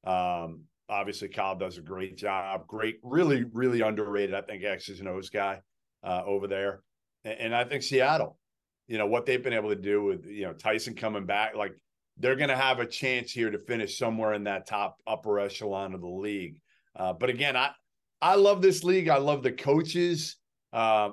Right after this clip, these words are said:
I, I love what, what Brian Thornton has done to try to increase the profile. You know, the other thing he's done, which, uh, you know, I, I, I give him a lot of admiration for, is he's been proactive reaching out to,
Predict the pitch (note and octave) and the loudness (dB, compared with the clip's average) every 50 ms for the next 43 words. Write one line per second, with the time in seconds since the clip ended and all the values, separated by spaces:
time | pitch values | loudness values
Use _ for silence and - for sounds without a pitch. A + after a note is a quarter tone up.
0 | G2 - B2+ C3 B2+ B2+ B2+ B2+ C3 C3 B2+ B2+ B2+ B2 A#2+ A#2+ - - B2+ A#2 | -2 -2 -2 0 2 2 2 4 4 4 4 4 2 2 2 0 -6 -8 -6 -6
1 | A2 - - B2 B2+ B2+ B2+ B2+ B2 A#2 A2+ A#2+ B2+ B2+ C3 B2 A#2 A2 A2 G#2+ | -4 -2 0 2 2 4 4 2 0 -2 -2 0 0 0 0 0 -4 -4 -4 -4
2 | G2 F#2 F2 E2 D#2+ A#2 A2+ A#2 B2 C3 C#3 C#3 C#3 B2+ - _ _ _ _ - | -4 -6 -10 -6 -2 0 2 2 4 2 2 0 -2 -8 -14 _ _ _ _ -8
3 | - A2+ - - - C3+ B2+ A#2+ A#2+ A#2+ A#2 - - C3 B2+ B2 - - A#2+ G#2+ | -8 -8 -4 0 2 2 2 2 0 -2 -4 -4 -4 -2 -2 -2 -4 -6 -8 -8
4 | - - - A#2+ A#2+ A#2+ A#2+ - C#3 C3 C3 B2+ A2+ - - _ _ _ - - | -6 -4 -2 0 0 0 0 2 2 4 6 4 4 2 -2 _ _ _ -2 0
5 | G#3 A3 G#3 F#3+ A3+ A#3 B3 B3+ B3 B3 A#3 A3+ A3 G3 G#3 G3 E3 C3 C#3+ F#3 | 2 2 2 2 4 4 4 4 4 0 -2 -2 -2 0 0 -2 -2 0 2 4
6 | G3 G#3 G3 E3 D3 C#3 C3 B2+ - - - _ _ _ _ _ _ _ _ _ | 4 4 4 4 2 2 0 -2 -4 -14 -18 _ _ _ _ _ _ _ _ _
7 | _ - A#2+ - - D3 D3+ D3 C#3 C3+ C3 - - - - _ _ - A#2 B2 | _ -10 -10 -10 -8 -6 -2 0 0 0 0 -2 -6 -12 -12 _ _ -4 -4 -4
8 | A#2+ - - B2+ B2 B2 A#2+ C#3 D3+ C#3+ C#3+ C#3 C3+ B2+ B2+ B2+ - _ _ _ | -4 -4 -4 -2 -2 -2 0 -2 0 0 0 0 -2 -2 -6 -8 -12 _ _ _
9 | _ _ _ - A#2+ B2 C3+ C#3 C#3 C3 B2+ B2+ B2+ B2 A#2 A2+ B2 D#3 G3 G#3 | _ _ _ -4 -2 0 2 2 2 4 4 2 2 2 0 -2 0 0 0 -2
10 | - - D3+ - - D3 D#3+ F#3+ G#3+ G3 G3 G3 - _ _ _ _ _ _ - | -4 -6 -8 -6 -6 -2 2 4 4 4 4 2 -4 _ _ _ _ _ _ -8
11 | D#3 F#3 D#3+ D#3 - - D#3+ F3+ G3 F#3+ E3 D#3 - D#3+ D#3+ D#3 D#3 D#3+ E3+ F3+ | -6 -6 -6 -8 -4 2 2 4 4 2 0 -2 0 2 4 4 4 4 2 2
12 | G#3 - - C3+ A#2 F#2+ G#2+ B2 B2+ B2+ B2+ - B2 A#2+ A#2+ A#2 A2+ A2 A2 - | -2 -4 -4 -4 -4 -2 -2 -4 -4 -4 -6 -6 -4 -2 0 0 0 0 -2 -2
13 | A#2+ A2 G2+ G2 | -2 -2 -2 -2